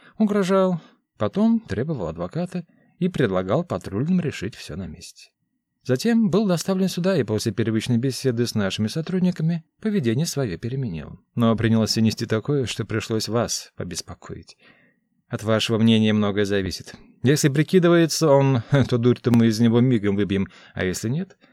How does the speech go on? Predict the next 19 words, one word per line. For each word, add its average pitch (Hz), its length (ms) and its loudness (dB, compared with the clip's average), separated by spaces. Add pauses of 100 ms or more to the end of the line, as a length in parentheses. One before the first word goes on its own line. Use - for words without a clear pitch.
(720)
Первую 180 260 0
помощь 175 380 2
ему 139 160 0
наш 139 200 -4
врач 123 260 -6
оказал. 131 400 -8 (420)
Но 113 260 4 (100)
этакая 104 380 -2
обуза 104 280 0
нам 98 240 -2
ни 98 100 -2
к - 60 -18
чему. 87 380 -10 (500)
Не 135 120 2
то 185 140 2
время, 147 400 0
чтобы 92 300 -6
с - 100 -10
ним 87 240 -6